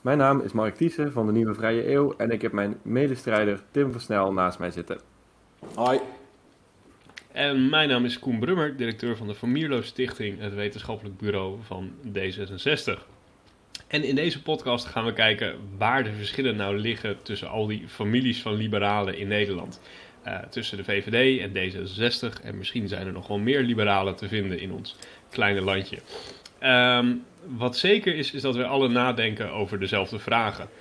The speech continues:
Speaker 3: Waar staat liberalisme nou voor in de jaren twintig twintig? En hoe kunnen we ervoor zorgen dat onze liberale ideeën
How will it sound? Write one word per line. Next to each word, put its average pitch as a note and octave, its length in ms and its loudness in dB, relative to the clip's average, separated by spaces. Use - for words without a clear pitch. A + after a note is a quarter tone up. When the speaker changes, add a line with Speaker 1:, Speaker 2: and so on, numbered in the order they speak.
Speaker 3:
Waar B2+ 240 4
staat C#3+ 380 -2
liberalisme G#2 500 0
nou F#2+ 160 -2
voor G2+ 340 2
in G2+ 180 -8
de F#2 60 -6
jaren G2+ 300 -4
twintig - 340 -8
twintig? A2 580 -2
En G#2 120 -6
hoe A#2+ 160 -2
kunnen A2 220 -2
we G2+ 60 2
ervoor A2 160 -6
zorgen G#2 360 -2
dat F#2+ 120 -6
onze G2+ 260 -6
liberale G2+ 540 -4
ideeën G2+ 440 2